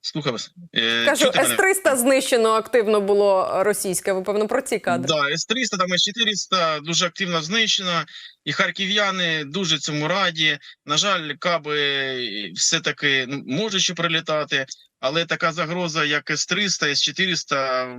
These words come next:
Speaker 1: вона зникає, тому що, е, ну, можна приділити, де, від, звідки йде пуск цих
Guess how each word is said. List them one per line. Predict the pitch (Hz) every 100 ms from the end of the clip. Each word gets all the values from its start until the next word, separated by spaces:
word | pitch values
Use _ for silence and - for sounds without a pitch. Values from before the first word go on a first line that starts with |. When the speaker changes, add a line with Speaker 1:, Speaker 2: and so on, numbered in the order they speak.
| 131 127 131
Speaker 1:
вона | 156 151 135
зникає, | 127 147 - 208 185
тому | 160 165 170
що, | - 156 139 131 _ _ _ _ _ _
е, | 127 131 131 131
ну, | 156 147 120 113 113 120
можна | 131 175 151 143 139 131
приділити, | 143 156 151 139
де, | 127 135 139
від, | 131 139
звідки | 139 147 170 - 143
йде | 135 131 120
пуск | 147 139 -
цих | - 147 127 -